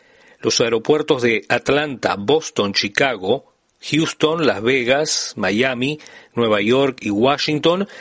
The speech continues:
ya usan escaneos faciales para algunos vuelos internacionales que parten, pero no involucran a todos los viajeros internacionales en los aeropuertos como lo haría la expansión del programa en Orlando.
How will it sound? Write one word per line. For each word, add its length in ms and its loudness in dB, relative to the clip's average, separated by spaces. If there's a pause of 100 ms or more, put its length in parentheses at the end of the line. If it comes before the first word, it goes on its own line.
(260)
ya 180 0
usan 360 0
escaneos 460 0
faciales 580 2
para 240 0
algunos 680 0
vuelos 400 2
internacionales 880 0 (460)
que 120 2
parten, 680 0
pero 340 2 (240)
no 220 2
involucran 640 2
a 80 -2
todos 340 0
los 140 2
viajeros 520 0
internacionales 880 0
en 80 0
los 140 -2
aeropuertos 640 0 (340)
como 240 2
lo 180 4
haría 380 0 (400)
la 260 2
expansión 760 0
del 160 0
programa 600 0
en 180 0
Orlando. 680 -2